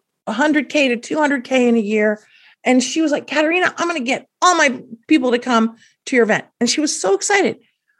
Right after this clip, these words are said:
Well, guess what? She was not, she did get a couple people,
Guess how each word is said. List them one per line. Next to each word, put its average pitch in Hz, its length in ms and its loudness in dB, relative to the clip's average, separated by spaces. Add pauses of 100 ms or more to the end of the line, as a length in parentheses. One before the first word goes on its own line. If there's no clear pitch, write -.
(140)
Well, 311 120 -2
guess 370 220 0
what? 415 260 -2 (120)
She 320 240 -4
was 370 320 0
not, 359 400 -4
she 311 200 -8
did 415 220 4
get 339 140 0
a 294 40 -6
couple 359 280 -2
people, 240 460 -2